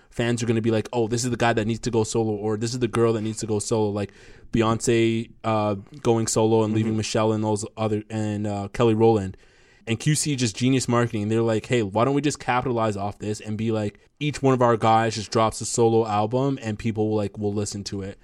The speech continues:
Speaker 1: And on top of that, they've been marketing other guys like Gunna and Lil Baby, and they've just been in that whole mix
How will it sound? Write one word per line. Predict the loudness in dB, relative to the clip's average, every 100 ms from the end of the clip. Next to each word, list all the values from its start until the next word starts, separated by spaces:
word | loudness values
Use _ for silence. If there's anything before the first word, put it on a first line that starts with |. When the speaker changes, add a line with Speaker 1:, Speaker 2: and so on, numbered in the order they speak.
| -20 -10
Speaker 1:
And | -2 0
on | 4 4
top | 6 4 4
of |
that, | 4
they've | 4 4
been | 6 6 8
marketing | 4 4 2 2 0 0
other | 0 2
guys | 2 2 0
like | -2
Gunna | 0 2 2 0
and | 0
Lil | 2 2
Baby, | 2 2 0 -2 -4 -14 -6
and | -4
they've | -2
just | 0
been | 4 6
in | 4 2
that | 2 0 -2
whole | 2 6 6
mix | 6 0 -2